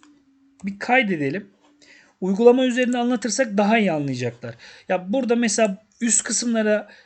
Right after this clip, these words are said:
bu pasoları vermeyen arkadaşlar en az yirmi puanı kırılır sınavda. Onu söyleyeyim. Ee, bu çünkü önemli bir detay. Eğer bu işlemi metoduyla yapacaksan bu işi dikkat etmen lazım.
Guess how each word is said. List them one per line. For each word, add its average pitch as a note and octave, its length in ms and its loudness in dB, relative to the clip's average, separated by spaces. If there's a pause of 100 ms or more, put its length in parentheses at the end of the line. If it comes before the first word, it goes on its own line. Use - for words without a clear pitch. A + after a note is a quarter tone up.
(140)
bu G3+ 160 -2
pasoları G#3+ 440 0
vermeyen G#3+ 340 0
arkadaşlar G3 580 -2
en A3 120 -4
az F#3+ 220 -2
yirmi G#3 220 -2
puanı F#3 300 -4
kırılır E3+ 260 -6
sınavda. C#3 640 -8 (360)
Onu F3 140 -8
söyleyeyim. E3 560 -8 (760)
Ee, D#3+ 360 -16
bu F3 60 -10
çünkü A#3 240 8
önemli G#3 380 10
bir G3 120 6
detay. D#3+ 300 8
Eğer F#3+ 260 0
bu G#3+ 60 -6
işlemi G#3 340 -4
metoduyla G#3 480 -6
yapacaksan G#3+ 720 -6 (360)
bu A3 160 -6
işi A3+ 400 -4 (320)
dikkat G#3 260 -2
etmen D3 420 -6
lazım. D3 420 -10